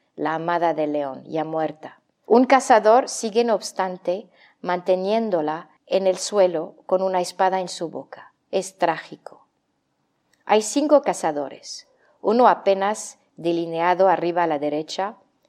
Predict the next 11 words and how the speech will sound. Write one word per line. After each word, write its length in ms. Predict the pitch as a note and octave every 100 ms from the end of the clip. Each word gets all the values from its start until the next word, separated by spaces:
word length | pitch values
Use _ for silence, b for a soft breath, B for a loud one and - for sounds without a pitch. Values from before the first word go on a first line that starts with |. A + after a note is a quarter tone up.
| _
y 140 | F#3+
otro 240 | G#3 A#3+ A3
muerto 420 | F#3+ F#3 F#3 G3+
abajo 380 | E3 E3 - E3+
del 160 | C#3+
caballo 380 | - C#3 D3+ D#3
central. 500 | - C#3 C3+ C3 B2+ _ _ _ _ _ _ _ -
Tienen 300 | - F#3 A3
expresiones 680 | F#3+ - F3+ F3 F#3+ F#3 E3+
de 100 | E3+
furia, 540 | - F3 E3 D3+ C#3+